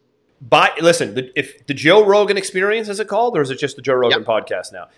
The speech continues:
Speaker 1: So the Joe, if you don't know who
Speaker 2: Well,
Speaker 1: Joe
Speaker 2: it was
Speaker 1: Rogan
Speaker 2: always
Speaker 1: is,
Speaker 2: J R E. It may have changed. But
Speaker 1: yeah, the Joe Rogan Podcast is the biggest podcast on the planet Earth by far. There isn't even a close second. It's huge.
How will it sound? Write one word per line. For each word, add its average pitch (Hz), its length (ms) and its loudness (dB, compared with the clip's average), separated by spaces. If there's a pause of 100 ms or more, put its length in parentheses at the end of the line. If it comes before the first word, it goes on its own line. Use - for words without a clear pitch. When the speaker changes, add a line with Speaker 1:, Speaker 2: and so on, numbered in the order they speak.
Speaker 1:
So - 160 2
the 165 100 0
Joe, 185 120 -2
if 165 100 -4
you 185 80 0
don't 190 140 -2
know 180 60 -4
who 185 100 -2
Speaker 2:
Well, 147 80 -2
Speaker 1:
Joe 147 60 2
Speaker 2:
it 139 80 -2
was 135 100 6
Speaker 1:
Rogan 156 80 -2
Speaker 2:
always 160 220 -4
Speaker 1:
is, - 60 -14
Speaker 2:
J 123 140 -8
R 110 240 -6
E. 101 140 -6
It - 200 -8
may 107 100 2
have 90 120 0
changed. 85 460 -6
But 143 80 -4
Speaker 1:
yeah, 135 180 4
the 143 100 0
Joe 165 240 6
Rogan 196 320 6
Podcast 165 520 0
is 139 160 -6
the 139 100 -2
biggest 135 300 -2
podcast 131 440 2
on 117 160 -2
the 120 60 -6
planet 113 380 -4
Earth 113 260 -2
by 143 160 4
far. 135 280 2
There 117 120 -8
isn't 117 160 -12
even 107 160 -18
a 98 60 -20
close 101 200 -8
second. 85 280 -14 (500)
It's 127 220 -6
huge. - 500 -8